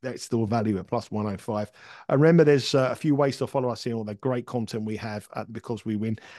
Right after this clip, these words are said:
and also on the Betting Weekly Studios on YouTube. You can subscribe to our YouTube channel, Betting Weekly Studios. Um, like, huge amount of subscribers, great views so far on the tennis shows. Really, really appreciate your, you coming along.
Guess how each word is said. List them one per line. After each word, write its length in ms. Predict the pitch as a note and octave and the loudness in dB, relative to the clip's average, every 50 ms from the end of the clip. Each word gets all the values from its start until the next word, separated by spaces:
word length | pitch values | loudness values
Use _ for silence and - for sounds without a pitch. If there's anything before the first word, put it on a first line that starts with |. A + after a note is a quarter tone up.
| - - _ - | -20 -10 _ 0
and 140 | A#2 B2 | 2 2
also 240 | B2 A#2+ A2 - A#2+ | 2 2 0 0 -2
on 80 | A2 G#2+ | -2 -2
the 60 | G#2 | -2
Betting 240 | A2+ A#2 G#2+ A2+ G#2+ | -2 -2 -2 0 0
Weekly 240 | G#2 G#2+ G#2 - A2 | 0 -2 -4 -6 -6
Studios 400 | - - A#2+ A2 A2 A2+ G#2 - | -4 -2 -2 0 0 0 0 0
on 120 | G#2+ A2 | 2 4
YouTube. 500 | A#2 C3+ D3+ D#3+ - - F#3 F3+ F3+ F3 - - - - - _ _ - | 6 6 6 6 4 2 2 2 2 0 -4 -10 -20 -20 -20 _ _ -8
You 160 | C3+ C#3 D3 | -8 -6 -6
can 300 | C#3 - D#3 C#3 C3+ B2 | -4 -2 -2 -2 -2 -2
subscribe 640 | - - - B2+ - - - E3 D#3+ D#3+ D#3 D3 C#3+ - | -6 -8 -12 -12 -10 -6 -2 0 2 2 2 0 0 -2
to 160 | - C#3 C3 | -2 0 0
our 60 | A#2+ | 2
YouTube 380 | B2 B2+ C3 C3 B2+ - C3+ A#2 | 2 2 2 0 0 -2 -4 -4
channel, 240 | - C3+ C3+ D3 C#3+ | 0 0 2 2 2
Betting 340 | C3+ - B2+ B2 B2 B2 | 0 0 0 2 2 2
Weekly 520 | A#2+ C3 C3 C3+ - - B2+ B2 A#2 G#2+ - - - _ _ - | 2 0 -2 -2 -4 -6 -4 -4 -4 -4 -6 -12 -20 _ _ -12
Studios. 800 | - - - - C#3 C#3+ C3+ B2+ B2 C3 D#3 F3+ F#3 E3 - - - | -12 -6 0 4 4 6 6 4 4 2 2 0 -2 -4 -8 -10 -8
Um, 340 | - A#2 A#2+ A#2+ - A2 A2+ _ _ _ _ _ _ - - - | -6 -4 -4 -4 -6 -8 -10 _ _ _ _ _ _ -18 -12 -6
like, 320 | - C3 C3+ C3+ C#3 - C3 | -4 -4 -4 -4 -6 -4 0
huge 320 | B2+ E3+ F#3+ F#3 C#3 C3 | 4 4 4 4 4 2
amount 260 | A#2+ G#2 G2+ G#2+ E2+ | 2 2 0 -2 -6
of 140 | G#2 - - | -8 -12 -12
subscribers, 600 | - - A#2 G#2 - - A2+ A2 G#2+ G2 A2+ G2 | -10 -10 -10 -6 -2 0 0 0 0 -2 -4 -8
great 340 | - - D3 D3+ C#3+ C3+ A2 | -6 -2 -2 -2 -2 -2 -2
views 300 | G#2 B2 A#2+ A2+ G#2 - | -2 0 0 0 0 -2
so 120 | - G#2+ G2 | -6 -8 -8
far 200 | - - A#2 A2+ | -6 -6 -4 -4
on 80 | G#2+ | -4
the 40 | G#2 | -4
tennis 260 | - - B2+ A2+ A2 - | -4 -2 -2 -2 -2 -2
shows. 240 | - A#2 G#2+ G2 | -2 -4 -2 0
Really, 260 | A#2 C3+ D3+ D3+ C#3+ B2+ | 2 2 4 4 2 2
really 220 | A#2 A#2+ A2+ A2+ | 2 0 0 -2
appreciate 500 | G2+ - - A#2 A2 - - A2+ G#2+ - | -4 -4 -4 -6 -6 -4 -6 -6 -6 -6
your, 260 | G2+ G#2+ G#2+ G#2 G#2 - | -6 -6 -6 -6 -6 -6
you 120 | A#2 G#2+ | -6 -6
coming 360 | G2+ - - B2 A#2 A#2 A2+ G#2+ | -6 -6 -6 -6 -4 -4 -4 -4
along. 260 | A2 A2 G#2+ G#2 | -4 -4 -6 -6